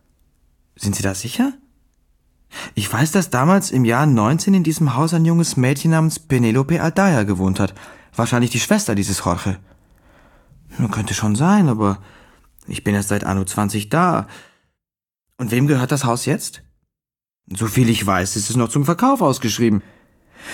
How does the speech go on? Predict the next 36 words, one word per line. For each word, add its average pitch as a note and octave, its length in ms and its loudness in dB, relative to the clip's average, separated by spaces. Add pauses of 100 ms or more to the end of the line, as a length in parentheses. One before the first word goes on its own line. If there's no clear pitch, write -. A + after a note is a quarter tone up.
(240)
Wieder E3+ 240 4
zu C#3 200 2
Hause D#3+ 480 2 (100)
sah B2+ 240 0
ich, E3 140 0
dass C3+ 200 0
Fermin C3+ 520 4
oder B2 240 2
mein A#2 160 2
Vater B2+ 420 0
die A2+ 140 -4
Buchhandlung C3 560 0
schon B2 180 0
geöffnet G#2 480 -2
hatte. F2+ 260 -4 (920)
Ich - 120 -4
betrat C#3 380 0
den C#3 140 4
Laden C3+ 380 2
von C#3 200 2
der B2+ 120 2
Eingangshalle A2 640 2
des G#2+ 200 -2
Hauses A2 380 0
aus C3 460 -2
durch A#2+ 160 -2
den A#2 120 0
Hinterraum, A2 680 2 (340)
wo B2 140 2
ich A#2+ 100 -2
den A#2 160 0
Kittel D3+ 300 0
aus - 180 -2
meinem B2+ 220 2
Schrank C3+ 380 -2
nahm, C3+ 280 4